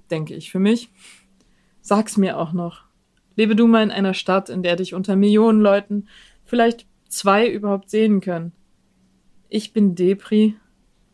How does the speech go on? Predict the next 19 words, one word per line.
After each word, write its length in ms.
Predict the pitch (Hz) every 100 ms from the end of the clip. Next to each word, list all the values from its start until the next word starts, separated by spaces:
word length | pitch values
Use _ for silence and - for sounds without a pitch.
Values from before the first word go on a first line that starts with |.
| _ -
Ich 160 | 170
zucke 200 | - 196
mit 140 | 185 175
den 140 | 175
Achseln 360 | 180 190 202 185
und 120 | 175
sage, 400 | 170 175 180 175 _ _ - _ _ _ _
„Tja.“ 380 | - 190 175 - _ _ _ _ _ _ _ _ _ _ _ _ _ -
„Naja, 220 | 202 202
vielleicht“, 580 | 208 220 220 220 196 _ _ _ _ _ _
sagst 360 | - 170 160 -
du, 240 | 175 180 202 _ _ -
stehst 360 | - 175 170
auf, 380 | - 185 196 - _
bedankst 420 | 165 180 185 -
dich 140 | 185 -
für 80 |
den 140 | 180 175
Kaffee 440 | 196 190 208 214